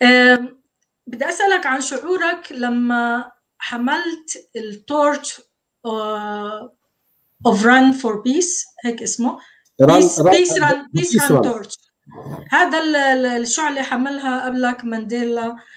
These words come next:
Speaker 1: آه، حملتها قبلك مادر تيريسا، حملها قبلك محمد علي و-، وأشخاص عظماء آخرين.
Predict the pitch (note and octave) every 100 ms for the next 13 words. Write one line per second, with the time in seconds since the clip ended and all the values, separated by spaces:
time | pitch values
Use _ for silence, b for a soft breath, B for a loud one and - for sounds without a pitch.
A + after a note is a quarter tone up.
0 | b b - G#3 G#3 G3+ G3+ G3+ - G#3+
1 | A3 A#3+ B3+ A3+ G#3 A#3 A#3 A#3+ - A3+
2 | A#3+ A#3+ A#3 B3 A#3 A#3+ A#3 A3+ A3+ A#3
3 | B B G#3 A3 B3 B3+ A#3 A#3 A#3 A#3+
4 | G3+ - C4 B3+ A#3+ A#3 B3 B3 A#3 A#3
5 | B B B B - A3+ A3+ A3+ A3+ -
6 | B3 B3 - C#4+ D4 D4 - A#3 A#3 A#3+
7 | C4+ C4 - - A3+ A3+ A#3+ B3+ A3 F3+